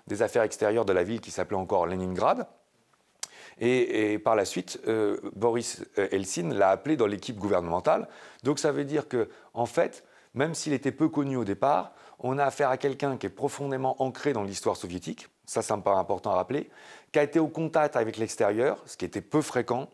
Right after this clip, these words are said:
pour les Russes, et donc qui a, qui a compris les enjeux de la Russie dans le monde extérieur, et puis qui ensuite, dans l'équipe de Boris Eltsine, a participé à tous les enjeux ou tous les soubresauts, euh, politiques.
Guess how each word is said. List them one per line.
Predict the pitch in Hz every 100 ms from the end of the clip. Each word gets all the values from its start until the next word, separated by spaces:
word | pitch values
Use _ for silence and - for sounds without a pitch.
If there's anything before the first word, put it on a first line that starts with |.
| _ _ _
pour | - 87
les | 85
Russes, | 113 139 - - _
et | 113
donc | 135 143
qui | 139
a, | 110 - -
qui | -
a | 110
compris | 156 151 - 160 151 - -
les | 107 120 123
enjeux | 123 113 139
de | 110
la | 104
Russie | 104 101 123
dans | 104
le | 95
monde | 92 104
extérieur, | 90 - 76 117 180 - -
et | -
puis | 82 95
qui | 95 101
ensuite, | 90 - 180 180 - - _
dans | 92 120
l'équipe | 113 104 127 107
de |
Boris | 98 92 85
Eltsine, | 85 78 82 87 - - -
a | 107
participé | 104 - - - 101 143
à | 117
tous | 113
les | 101 92
enjeux | 95 107
ou | 147
tous | -
les | 110
soubresauts, | 95 113 95 95 143 139
euh, | 101 95 98 95 98
politiques. | 98 123 131 180